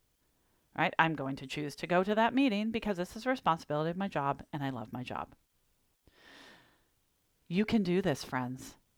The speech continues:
How are you becoming aware of what you think about around time?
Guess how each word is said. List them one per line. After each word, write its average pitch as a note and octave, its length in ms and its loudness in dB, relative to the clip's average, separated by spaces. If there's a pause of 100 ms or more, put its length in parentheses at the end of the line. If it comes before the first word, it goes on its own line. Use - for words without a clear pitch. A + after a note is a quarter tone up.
(260)
How B3 220 4
are C4+ 60 6
you G#3+ 260 -2
becoming F3+ 520 0
aware D3 480 2
of C#3 120 -4
what D3+ 160 0
you E3+ 160 -4
think F#3 240 -2
about C#3 300 0
around C3 320 -6
time? A#2+ 400 -8